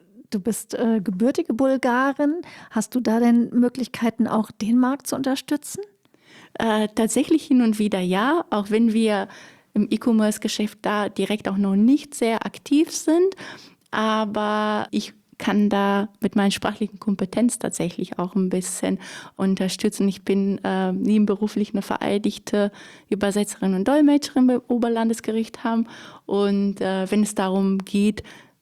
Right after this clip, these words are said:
Speaker 2: Claims oder mal eben Übersetzungen kurz zu checken oder mir auch ein neues, ähm, T V C anzuschauen, dann mache ich das natürlich auch gerne und das ist auch sehr schön, sehr spannend.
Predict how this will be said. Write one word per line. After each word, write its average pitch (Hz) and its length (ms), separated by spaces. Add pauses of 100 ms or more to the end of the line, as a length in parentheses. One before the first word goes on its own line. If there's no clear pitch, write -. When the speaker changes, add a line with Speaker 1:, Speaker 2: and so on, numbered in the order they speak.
Speaker 2:
Claims 196 680
oder 196 140
mal 185 240
eben 196 340 (320)
Übersetzungen 214 760
kurz - 320
zu - 160
checken 226 340
oder 185 200
mir 180 260
auch 185 80
ein 190 100
neues, 185 460
ähm, 180 480 (520)
T 190 180
V 180 200
C 277 220
anzuschauen, 240 840 (400)
dann 196 120
mache 202 160
ich 185 80
das - 160
natürlich 180 440
auch - 160
gerne 190 440
und 190 300 (140)
das - 160
ist - 80
auch 226 140
sehr 254 220
schön, 226 380
sehr 208 140
spannend. 196 520